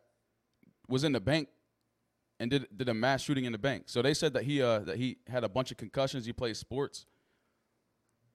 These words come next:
And, and he had went into his job. So he was getting fired from his job in the bank in Louisville. Got fired. He was getting fired from his job and goes in there and starts bussing in there.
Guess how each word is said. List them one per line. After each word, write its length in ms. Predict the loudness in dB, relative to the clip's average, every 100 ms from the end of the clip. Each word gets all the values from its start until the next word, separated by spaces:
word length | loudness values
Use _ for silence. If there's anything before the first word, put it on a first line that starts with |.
| _ _ _ -12 -2
And, 300 | 0 0 -2
and 160 | -2 0
he 140 | 2
had 340 | 4 4 2 -2 _ _ _ _ _
went 240 | -2 0 0
into 560 | -2 2 4 4 2 -6 -4
his 220 | -2 -2
job. 460 | 0 4 6 4
So 120 | 2 0
he 80 |
was 100 | 0
getting 160 | -2 -4
fired 220 | 0 0
from 100 | 0
his 100 | -4
job 360 | -2 0 0 -6 _ _ _ -10
in 120 | -6
the 80 | -2
bank 260 | -2 -2
in 140 | -6 -2
Louisville. 400 | 0 0 -2 -12 _ _ _ _ _ _ _ _ -4
Got 140 | 0
fired. 220 | 4 2 0
He 80 |
was 80 | -6
getting 180 | -6 -2
fired 200 | 2 2
from 100 | 2
his 100 | -2
job 300 | 0 2 0 -4 _ _ _ _ _ _ _ _ _ _
and 320 | 0 0 0
goes 260 | 4 6 6
in 140 | 4
there 180 | 2 0 -4
and 120 | -8
starts 380 | -2 2 2 -2 -12 -2
bussing 420 | 0 0 0 0
in 140 | -2 -6
there. 240 | -12